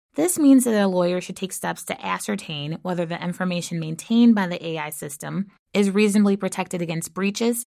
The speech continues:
data loss, and similar risks. As a part of that, it's a good idea to confirm with the A I service providers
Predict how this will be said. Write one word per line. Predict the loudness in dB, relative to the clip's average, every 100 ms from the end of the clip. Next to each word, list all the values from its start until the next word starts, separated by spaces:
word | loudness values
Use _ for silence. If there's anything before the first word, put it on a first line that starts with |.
| _ -4
data | 0 2 4
loss, | 4 4 0 -8 -2
and | 0 0
similar | 0 -2 -2 -2
risks. | -4 -6 -14 -20 _ _ _ _
As | 0 0
a | -2
part | -4 -2 -2
of | -2
that, | -4 -6 -8 -12 _ _ -8
it's | -2
a | -2
good | 0 2 2
idea | 2 4 2
to | 4
confirm | 2 2 0 0
with | -2 -2
the | -4
A | -4 -4
I | -4
service | -4 -2 0 0
providers | -2 -2 -2 -2 -6 -8